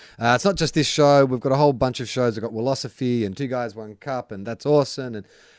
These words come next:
uh, Fofop. They're all available at tofop dot com. And so any amount you give to us on Patreon, it goes to making sure that those shows happen. Um, you can go to our Facebook page. Uh, we're also on Twitter. Will, do you have a tour coming up?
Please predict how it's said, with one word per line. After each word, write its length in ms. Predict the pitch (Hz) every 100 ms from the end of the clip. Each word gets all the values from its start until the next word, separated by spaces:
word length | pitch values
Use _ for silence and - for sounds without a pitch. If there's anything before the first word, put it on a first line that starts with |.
| 113
uh, 300 | 107 101 98
Fofop. 580 | - 170 - 160 -
They're 180 | - 135
all 120 | 156
available 360 | 143 139 139 127
at 80 | 113
tofop 360 | 135 120 123
dot 200 | - 117
com. 300 | - - 165
And 180 | 151 123
so 180 | - 143
any 180 | 170 175
amount 320 | 147 143 147
you 80 | 131
give 160 | 127 117
to 80 |
us 100 | 123
on 100 | 120
Patreon, 360 | 107 120 120 117
it 80 | 117
goes 240 | 135 127
to 100 | -
making 280 | 117 110 107
sure 120 | 117
that 140 | 110 110
those 340 | 113 110 - - _ _
shows 360 | - 120 107 -
happen. 440 | - 160 220 220 - _ _ _ -
Um, 420 | 123 123 123 131
you 80 | 143
can 120 | 139
go 140 | 139 139
to 60 |
our 100 | 131
Facebook 480 | 123 160 160 180 160
page. 580 | 165 160 160 160 147 -
Uh, 540 | 123 113 113 110 110 117
we're 160 | 117
also 320 | 123 113 123 113
on 420 | 110 104 101 98
Twitter. 560 | - 180 165 175 165 165 - _ _
Will, 240 | 143 175
do 140 | 156 165
you 60 |
have 80 | 151
a 40 | 120
tour 300 | - 196 196
coming 320 | 202 196 196
up? 220 | 196 -